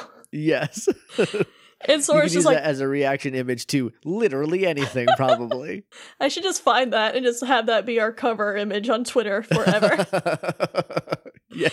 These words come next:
Speaker 1: yes.
Speaker 2: But after Donald says that, Sora's just, like, super antsy. He's like, "Come on, let's just keep moving. It's okay. Like, it doesn't matter."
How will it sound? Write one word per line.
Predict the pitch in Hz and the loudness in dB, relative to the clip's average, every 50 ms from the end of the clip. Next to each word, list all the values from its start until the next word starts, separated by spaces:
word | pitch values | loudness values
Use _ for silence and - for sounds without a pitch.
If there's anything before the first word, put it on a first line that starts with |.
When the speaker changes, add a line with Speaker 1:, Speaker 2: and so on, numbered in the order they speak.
| - 175 | -2 -2
Speaker 1:
yes. | 160 147 - - - - - - _ _ _ - - - - - - 220 233 - - _ _ _ _ _ _ _ - - | -2 -2 -2 -2 -4 -10 -12 -20 _ _ _ -20 -20 -20 -20 -18 -16 -16 -16 -18 -20 _ _ _ _ _ _ _ -6 0
Speaker 2:
But | 277 262 233 214 - - - | 0 2 2 0 -4 0 2
after | 254 269 269 269 320 | 2 2 2 2 2
Donald | 294 320 302 320 339 302 | 4 4 4 4 2 2
says | - 277 269 254 | 2 2 4 4
that, | 277 285 302 - | 2 2 2 2
Sora's | - 302 262 254 254 269 277 - | 4 4 6 6 6 4 2 2
just, | 311 294 | 2 4
like, | 302 285 - | 4 2 2
super | - - 277 269 262 277 262 | -2 -2 0 2 4 4 2
antsy. | - 226 240 269 269 311 | 4 4 0 0 0 0
He's | 294 269 285 | 0 2 2
like, | 269 233 240 - _ _ _ _ _ - | 2 0 0 -4 _ _ _ _ _ -6
"Come | 262 233 285 339 359 | -2 2 4 4 4
on, | 294 190 226 - | 4 0 0 -2
let's | - 247 - | -2 -2 0
just | - 247 - | 0 -2 2
keep | - 339 381 320 | 2 2 2 4
moving. | 381 359 320 269 208 196 | 2 4 4 2 2 2
It's | - - | 0 2
okay. | 302 294 302 330 254 208 - _ _ - | 2 2 4 2 0 0 -2 _ _ 0
Like, | - 262 226 208 | 2 2 2 2
it | - 240 | -2 2
doesn't | 247 247 294 392 370 | 2 2 2 2 2
matter." | 311 330 311 311 269 208 196 - | 4 4 4 4 2 2 -2 -4